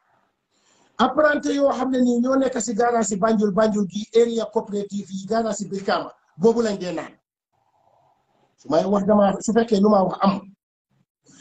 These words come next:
yéen ñu may seetaan xam ngeen si. Lu may wax, ku fi oytuwul fii si coopérative fii, sàcc bu ñu la fee sàcc, depuis bu ñu la, boo juddoo si sa yaay, façon yi sàcc googu musuloo koo gis. Ku fi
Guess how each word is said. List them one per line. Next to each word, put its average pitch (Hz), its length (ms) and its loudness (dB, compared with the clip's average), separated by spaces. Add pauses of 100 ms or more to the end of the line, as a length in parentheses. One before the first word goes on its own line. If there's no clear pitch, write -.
yéen 202 240 4
ñu 240 80 4
may 269 160 4
seetaan 240 460 2
xam 240 260 0
ngeen 220 180 4
si. - 200 -14 (1400)
Lu 214 140 6
may 262 160 2
wax, 269 240 -2 (1300)
ku 311 180 6
fi - 60 -12 (120)
oytuwul 311 400 2
fii 277 220 2
si 262 160 -6
coopérative 269 680 0
fii, 247 160 0
sàcc 277 300 -2
bu 247 100 2
ñu 294 60 0
la 302 100 2
fee 277 160 0
sàcc, - 400 -6 (580)
depuis 277 260 0
bu 269 120 0
ñu 269 80 2
la, 277 100 -2
boo 240 180 0
juddoo 240 220 2
si 233 120 0
sa 233 120 2
yaay, 214 180 2
façon 226 220 -2
yi 208 60 -4
sàcc 220 280 -4
googu 190 200 -2
musuloo 190 300 -4
koo 165 180 -4
gis. - 220 -20 (1700)
Ku 339 140 4
fi 349 80 -2